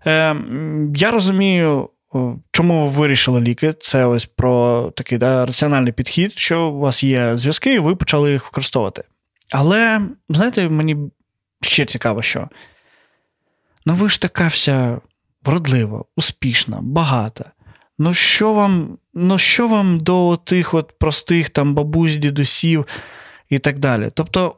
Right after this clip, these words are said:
ось цей прилам, що я хочу допомагати людям, я повинна допомагати,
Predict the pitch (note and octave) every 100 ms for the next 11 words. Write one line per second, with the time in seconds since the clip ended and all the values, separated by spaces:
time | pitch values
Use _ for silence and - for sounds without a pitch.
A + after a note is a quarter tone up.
0 | - E3 - G#3+ G3+ - E3+ F3 F3+ F#3+
1 | D#3+ C#3+ - C#3+ C3+ - - C#3 - D3+
2 | C3+ D3 C3+ C3+ C3 B2+ A#2+ A#2 G#2+ G2+
3 | A#2 - C3+ C#3+ C#3 A#2+ A2+ A2+ A2+ A2
4 | G2+ - -